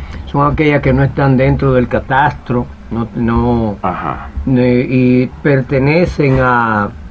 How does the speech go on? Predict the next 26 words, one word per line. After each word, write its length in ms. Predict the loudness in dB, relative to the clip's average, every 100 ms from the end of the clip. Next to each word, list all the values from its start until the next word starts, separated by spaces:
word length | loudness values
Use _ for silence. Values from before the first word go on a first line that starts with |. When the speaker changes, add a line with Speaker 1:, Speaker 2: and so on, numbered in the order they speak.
| -20 -20 -20 -16 -6
Speaker 1:
a 60 | -2
familias 480 | 0 2 4 2
de 100 | 2 2
abajo, 400 | 2 2 0 0
¿no? 140 | 0
Speaker 2:
Ujú. 80 | 0
Speaker 1:
Familias 420 | 0 0 0 0 -2
pobres, 400 | 2 4 4 0
se 280 | -2 -6 -6 -8 -14 -16 -20 -14 -12 -2
la 160 | 0
dan 320 | 2 2 4 4
en 200 | 4 4
herencia 520 | 4 4 2 2 2
unos 220 | 2 0
a 80 | 2
otros, 360 | 4 2 2 0
le 80 | 2
dan 160 | 2
un 80 | 2
pedazo 480 | 2 2 2 0 -2
al 100 | 0
hijo 280 | 0 0 0
para 160 | -2
que 120 | -4
siembre, 600 | -6 -2 0 2 2 2
Speaker 2:
Sí. 40 | 0